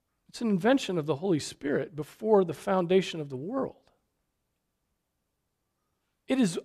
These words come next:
all over the place. I mean, we're in chapter six of Go-, John's Gospel, and how many times have we come across this? It keeps coming up, right? And, and yet people,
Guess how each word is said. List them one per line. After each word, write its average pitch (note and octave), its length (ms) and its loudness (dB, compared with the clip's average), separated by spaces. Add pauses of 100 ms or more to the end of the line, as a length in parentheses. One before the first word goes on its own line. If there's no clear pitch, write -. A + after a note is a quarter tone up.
(160)
all A#3+ 460 4
over E4 260 6
the G3+ 100 6
place. C#3 320 2 (240)
I A3 40 0
mean, A#3+ 180 8 (360)
we're D4+ 200 8
in A3+ 120 10
chapter A#3 460 6
six - 560 2
of F3 140 -2
Go-, A3 180 10
John's G3+ 340 6
Gospel, G3 500 6
and F3+ 120 -2
how D4 200 8
many C#4 180 8
times C#4 560 10
have F#3 120 4
we G3 120 4
come G3+ 220 0
across G3+ 460 4
this? - 380 -20 (680)
It G3 180 4
keeps - 720 6
coming G3+ 520 8
up, B3+ 460 8 (340)
right? G#3+ 340 12
And, G3+ 280 6
and F#3+ 180 8
yet F#3+ 200 8
people, C#4 600 6